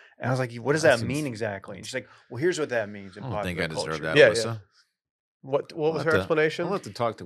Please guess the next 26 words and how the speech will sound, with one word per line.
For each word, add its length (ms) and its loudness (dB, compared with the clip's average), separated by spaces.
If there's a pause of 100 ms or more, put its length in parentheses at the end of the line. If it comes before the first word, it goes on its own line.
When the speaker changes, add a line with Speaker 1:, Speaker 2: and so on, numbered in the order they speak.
Speaker 2:
Alyssa 480 -8
about 340 -10
this. 180 -8
Speaker 1:
She's 140 2
like, 180 10
"It's 160 -2
just 160 -2
when 220 2
you're, 120 0
when 200 -6
you're 100 -2
sitting 320 0
in 120 0
the 60 0
bullpen 500 2
with 140 -4
your 120 -8
head 260 0
so 180 -6
far 320 2
up 140 -4
your 140 -4
ass." 400 -2
Speaker 3:
Mm-hmm. 760 -10
Mm-hmm. 320 -12
Speaker 1:
<laughs> 60 -20